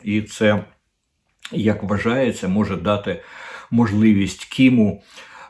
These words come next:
е, зменшити свою залежність від Китаю, що не сильно подобається Китаю. Ці ракети, які корейці дають московитам, коштують зараз десь п'ять мільйонів доларів кожна.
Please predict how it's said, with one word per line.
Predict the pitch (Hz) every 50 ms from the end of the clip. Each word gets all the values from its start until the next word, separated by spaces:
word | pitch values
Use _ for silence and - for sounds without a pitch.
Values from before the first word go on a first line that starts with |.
| _ -
е, | - 101 101 95 98 95
зменшити | - - 120 123 131 131 123 - - 110 90 - 104
свою | - - 98 98 107 104 101
залежність | 92 101 101 101 107 107 101 - 107 101 - - -
від | 98 101 107 107
Китаю, | - - - 110 - - - - - - - -
що | - - - 107
не | 90 98
сильно | 104 - - 120 110 101 104 101 87
подобається | - 101 87 90 104 95 87 95 95 92 90 87 - - - 98
Китаю. | 87 - - 123 117 - - 113 85 - - - - - - - _ _ 143 -
Ці | - - 143 143 135 131 -
ракети, | 131 113 117 117 - 139 156 151 - - 113 104 104 107 - - -
які | 110 104 110 107 - 120 113 107
корейці | 101 - - 110 107 107 101 98 98 - 110
дають | 90 92 101 98 98 98 95 90 - -
московитам, | 120 113 107 107 - - 120 107 120 151 151 - 117 95 87
коштують | - - 123 113 110 - - - 110 101 95 87
зараз | 82 104 110 107 110 107 - - - - -
десь | - 92 104 101 87 -
п'ять | - _ 107 107 107 107 104 - -
мільйонів | 110 95 92 95 98 98 98 101 98 90 85 87
доларів | 92 104 104 98 92 87 95 - - _
кожна. | - 131 117 101 90 - - 80 - -